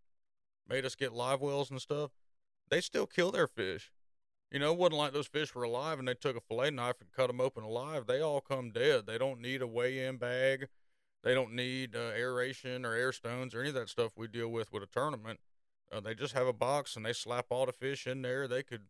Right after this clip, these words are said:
they just really don't care. One of those guys just threw the fish down on the concrete. He was like, "Whatever." <laughs> So that was pretty wild. I, I thought that, uh, you know, maybe they do the same thing that we do.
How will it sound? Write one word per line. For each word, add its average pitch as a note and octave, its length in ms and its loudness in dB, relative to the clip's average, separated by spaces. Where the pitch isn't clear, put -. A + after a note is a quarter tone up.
they A2+ 160 -6
just C3 260 -12
really C3 240 -2
don't A2+ 280 -4
care. B2 280 4
One B2 140 0
of C#3 60 -4
those B2 180 -4
guys A#2+ 260 0
just A#2+ 240 -10
threw B2 140 -2
the B2 80 -2
fish B2 280 -4
down B2+ 240 -4
on B2+ 140 -4
the A#2+ 80 -8
concrete. B2+ 460 -4
He A#2 60 -8
was G2+ 100 -12
like, G#2 240 -6
"Whatever." A2 580 -6
<laughs> - 580 2
So D#3 140 6
that E3 160 8
was E3 100 -4
pretty D3+ 240 2
wild. B2+ 400 2
I, C3 320 -2
I - 20 0
thought C3+ 420 -4
that, A#2+ 220 -2
uh, A#2 220 -4
you B2 80 -14
know, A2 260 -10
maybe A2+ 240 -6
they A2+ 200 -4
do A#2 100 -4
the G#2+ 80 -10
same A2+ 220 -6
thing A2+ 200 -8
that G#2 100 -12
we B2+ 100 -4
do. A#2 320 -6